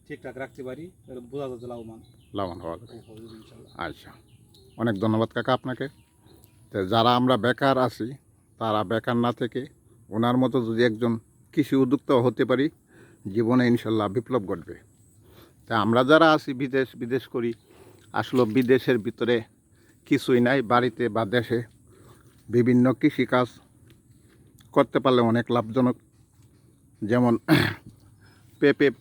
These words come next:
Speaker 2: পেঁপে বাগান বা আরও অন্যান্য বাগান আছে, এগুলো আমরা করতে পারলে বেশ লাভবান হব। তে ভালো একজন কৃষি কর্মকর্তার পরামর্শ নিয়ে যদি আমরা করতে পারি, তাহলে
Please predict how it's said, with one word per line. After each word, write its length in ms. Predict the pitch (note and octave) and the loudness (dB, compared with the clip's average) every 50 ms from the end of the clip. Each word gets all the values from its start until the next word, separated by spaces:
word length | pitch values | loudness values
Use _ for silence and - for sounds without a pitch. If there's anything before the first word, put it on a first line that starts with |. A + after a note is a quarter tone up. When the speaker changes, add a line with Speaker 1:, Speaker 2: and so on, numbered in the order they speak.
| - _ | -10 _
Speaker 2:
পেঁপে 280 | - D#3 D3+ - D#3 C#3+ | 0 0 2 2 2 2
বাগান 340 | C3 C#3 C3 A2+ B2+ B2+ C3 C3+ - _ - A2 | 2 2 4 4 4 2 2 -2 -6 _ -14 -10
বা 180 | G#2 G#2+ A2+ G#2+ G#2+ | -6 -2 -2 0 0
আরও 160 | A2 A2+ B2 B2 | 0 2 0 0
অন্যান্য 360 | B2 B2 C3 C#3 C#3 C#3 C#3 C#3 | 2 2 2 2 4 4 4 4
বাগান 300 | A#2 C3 B2+ B2 B2+ A#2 | 4 2 0 0 0 -2
আছে, 240 | A#2 A#2+ - - A#2+ - _ _ - - - _ _ _ _ _ _ | -2 -4 -6 -10 -14 -14 _ _ -20 -20 -20 _ _ _ _ _ _
এগুলো 240 | - G#2 G2 A#2 A#2 | -8 -4 -2 -2 0
আমরা 160 | A#2 A#2 A2+ A2+ | 0 0 -2 -2
করতে 280 | - C3 A#2 - - A#2+ | -2 -4 -6 -4 -6 -2
পারলে 260 | B2 B2 A#2+ A#2 A2 G#2+ | -2 0 0 0 0 -2
বেশ 220 | G2 F#2 G#2+ G2+ - - | -2 -2 -4 -4 -2 -2
লাভবান 340 | A2 A2 G2+ F2+ F#2 E2+ E2+ | -2 -2 -2 -2 -2 -6 -8
হব। 160 | D#2+ D2+ - D#2 - - - - - - _ - - _ _ _ _ - - - - - - - - - - - _ _ _ - - | -8 -10 -16 -18 -20 -20 -20 -20 -20 -20 _ -20 -20 _ _ _ _ -20 -20 -20 -20 -20 -20 -20 -20 -20 -20 -20 _ _ _ -10 -6
তে 60 | A#2 A2+ | -6 -4
ভালো 280 | F#2 G#2+ G#2 G#2 A2+ C3 | -2 0 0 2 4 4
একজন 260 | C#3 C3+ C3+ E3 D#3 | 4 4 6 4 4
কৃষি 340 | - - D#3+ - - D3 C#3+ C#3 C3+ - _ _ _ | 4 2 -2 -2 0 -2 -2 -2 -4 -8 _ _ _
কর্মকর্তার 540 | - C#3 C3 C3+ C3 C3 C3 - - B2+ A2 | -4 -4 -2 -2 -4 -4 -6 -6 -6 -8 -6
পরামর্শ 420 | - D3 D3+ D3 C#3 C#3 B2+ - - | 0 2 4 4 4 4 0 -2 0
নিয়ে 260 | B2+ B2 B2 C3+ C#3+ D#3+ E3 - _ _ - - - - - - _ _ _ | 0 2 4 4 2 0 -2 -6 _ _ -20 -20 -20 -20 -20 -20 _ _ _
যদি 180 | A2 A2 G#2 G#2+ A#2 | -8 -6 -4 -2 0
আমরা 180 | A#2+ A#2 A#2 A#2 | 2 2 2 2
করতে 300 | - D3+ C#3+ - - C#3+ | 2 0 -2 -2 -4 -2
পারি, 260 | C#3 C#3+ B2+ B2+ C3+ D#3 - _ _ _ _ - - _ _ | 0 0 0 0 -2 -4 -8 _ _ _ _ -20 -20 _ _
তাহলে 220 | A2+ A2 A2+ | -2 0 2